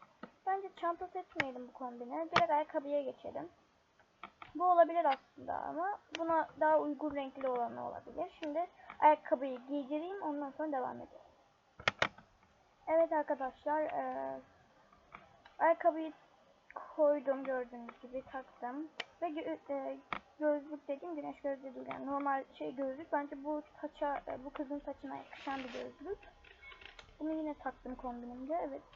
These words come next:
kombinim böyle bitti. Ee, bu ayakkabıyı seçtim. Bence güzel oldu. Yaz kış fark etmez zaten bu. Evet. Ee, ikisini de yan yana koyup zaten bir fotoğrafı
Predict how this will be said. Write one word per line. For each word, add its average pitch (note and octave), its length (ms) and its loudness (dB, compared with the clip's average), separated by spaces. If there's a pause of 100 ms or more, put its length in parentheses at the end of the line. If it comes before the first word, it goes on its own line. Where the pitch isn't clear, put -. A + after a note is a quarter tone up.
(180)
kombinim F4 500 -6
böyle D4 500 -2
bitti. C4 380 -10 (720)
Ee, B3+ 460 -4 (320)
bu D4+ 400 0 (200)
ayakkabıyı C#4 640 -2
seçtim. B3+ 440 -10
Bence B3+ 240 -8
güzel A#3+ 280 -10
oldu. A#3+ 260 -10
Yaz C4+ 280 -6
kış - 120 -20
fark B3+ 260 -6
etmez B3+ 340 -10
zaten B3 420 -12
bu. B3 160 -10 (840)
Evet. E4 240 6 (520)
Ee, C4 480 -4 (2500)
ikisini E4 400 -4
de D#4+ 60 6
yan D#4 160 6
yana C#4+ 240 -2
koyup D#4+ 280 -2
zaten C#4+ 280 2
bir C#4+ 100 -4
fotoğrafı C#4 680 -4